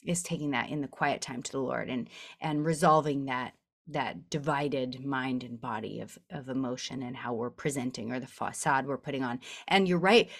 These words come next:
Christmas time is, like, a, a quote unquote <laughs> awesome time for us to do that, 'cause we're, we are at parties and we are at get-togethers and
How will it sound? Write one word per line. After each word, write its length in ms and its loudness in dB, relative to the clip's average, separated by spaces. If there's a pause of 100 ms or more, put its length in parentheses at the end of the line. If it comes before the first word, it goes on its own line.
Christmas 460 0
time 300 2
is, 220 0 (360)
like, 320 2 (1300)
a, 240 6 (160)
a 60 0
quote 300 10
unquote 460 8
<laughs> 20 -2
awesome 440 6
time 440 6 (220)
for 160 6
us 200 4
to 100 4
do 200 4
that, 280 4
'cause 200 -8
we're, 360 0
we 280 -2
are 480 8
at 260 0
parties 500 0
and 120 -2
we 140 0
are 280 4
at 120 -2
get-togethers 840 -2
and 260 -2